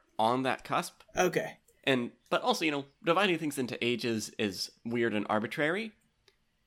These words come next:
Speaker 1: Uh, so, yeah, I think, like, I don't know, like, thirty or forty years after written magic was introduced, which
Speaker 2: Yeah.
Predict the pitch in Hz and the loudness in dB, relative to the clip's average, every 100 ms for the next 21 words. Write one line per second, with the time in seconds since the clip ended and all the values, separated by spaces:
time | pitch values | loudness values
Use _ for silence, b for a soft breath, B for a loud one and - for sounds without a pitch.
0 | _ - 107 76 - _ _ _ _ - | _ -2 0 0 -4 _ _ _ _ 0
1 | 139 120 110 - 160 131 113 170 135 - | 4 4 2 -4 0 2 2 0 -2 -2
2 | 117 104 - - 139 101 107 110 - - | -2 -2 -10 0 0 2 0 -2 -10 -2
3 | 127 123 117 - 120 110 107 107 - 98 | 0 0 -2 -2 -2 0 -2 -2 0 -2
4 | 92 - 110 95 95 - - - - - | -2 -6 -4 -4 -6 -14 -20 -20 -20 -20
5 | - 123 - 104 98 101 95 98 95 107 | -4 -2 0 -2 0 -2 -4 -8 -6 -6
6 | 104 98 87 73 - - - b b b | -6 -6 -6 -8 -10 -12 -20 b b b
7 | - - 160 135 | 2 6 6 4